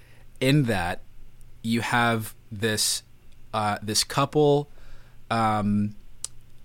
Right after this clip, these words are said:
this couple played by,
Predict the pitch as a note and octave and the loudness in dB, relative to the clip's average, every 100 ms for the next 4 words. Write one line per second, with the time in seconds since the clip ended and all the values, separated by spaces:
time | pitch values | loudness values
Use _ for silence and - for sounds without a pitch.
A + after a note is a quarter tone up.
0 | - - - - - - C#3 B2 C#3+ B2+ | -18 -18 -14 -6 -2 0 0 2 0 0
1 | - A#2+ A2+ G2+ A2 G#2 G2+ G2+ G2 G2+ | 0 2 0 0 0 2 2 2 0 0
2 | G2 G#2 | -2 -4